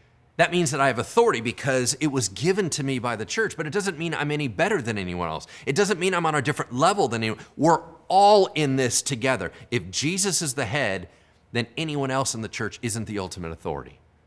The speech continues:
Does that make sense? All right. Let's go on to that last and final passage, uh, verse twenty-three, the end of that.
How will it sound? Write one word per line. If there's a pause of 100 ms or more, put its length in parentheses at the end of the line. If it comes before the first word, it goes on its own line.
(140)
Does
that
make
sense? (320)
All
right. (1120)
Let's
go
on
to (220)
that
last
and (560)
final
passage, (520)
uh,
verse
twenty-three,
the
end
of
that.